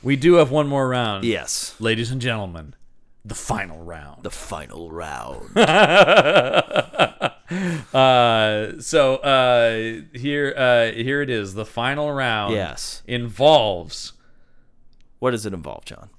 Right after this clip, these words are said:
Speaker 1: It involves him. He's, well, so, uh, okay, I think key to this is he, this is where he figures out.
Speaker 2: Okay, I've just remembered what the final round is. Okay.
Speaker 1: Yeah,
Speaker 2: Okay,
Speaker 1: this is,
Speaker 2: okay.
Speaker 1: so John, this is important 'cause John Cena's like, "Oh my
Speaker 2: <sighs> Oh
Speaker 1: God.
Speaker 2: my God, yes.
Speaker 1: Wait a minute.
Speaker 2: Hold on.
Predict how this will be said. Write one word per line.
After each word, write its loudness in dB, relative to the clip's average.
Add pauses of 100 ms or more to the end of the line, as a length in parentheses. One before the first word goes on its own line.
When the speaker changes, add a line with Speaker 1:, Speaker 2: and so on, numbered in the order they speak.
(100)
Speaker 1:
It -8
involves -2
him. -4
He's, -8 (640)
well, 2
so, 0
uh, -10
okay, -4
I 2
think -8
key -6
to -2
this -2
is -8
he, -6
this -4
is -8
where -2
he -2
figures -4
out. 0
Speaker 2:
Okay, -10 (180)
I've -8
just -10
remembered -14
what -16
the -20
final -16
round -18
is. -18
Okay. -16
Speaker 1:
Yeah, 0
Speaker 2:
Okay, -10
Speaker 1:
this 0
is, -6
Speaker 2:
okay. 0
Speaker 1:
so -8
John, -2
this -4
is -6
important -4
'cause -10
John -4
Cena's -8
like, -12
"Oh -6
my -6
Speaker 2:
<sighs> -10
Oh -12
Speaker 1:
God. -8
Speaker 2:
my -14
God, -10 (100)
yes. -10
Speaker 1:
Wait 0
a -6
minute. -18 (200)
Speaker 2:
Hold -10
on. -18